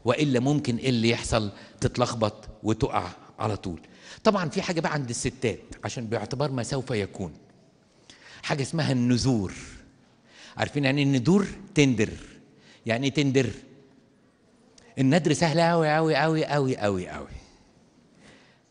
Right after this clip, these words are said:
فخلي بالكوا، هذا العمل عظيم، أعظم من إمكانياتك، فاوعي تندري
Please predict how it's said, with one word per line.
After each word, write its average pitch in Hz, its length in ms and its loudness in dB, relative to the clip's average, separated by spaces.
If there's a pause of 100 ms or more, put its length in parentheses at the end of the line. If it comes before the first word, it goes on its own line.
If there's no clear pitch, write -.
(800)
فخلي 135 340 2
بالكوا، 202 440 4 (880)
هذا 147 300 4
العمل 170 640 2
عظيم، 139 720 4 (420)
أعظم 196 360 4
من 180 260 2
إمكانياتك، 160 960 2 (320)
فاوعي 165 380 6
تندري 202 640 6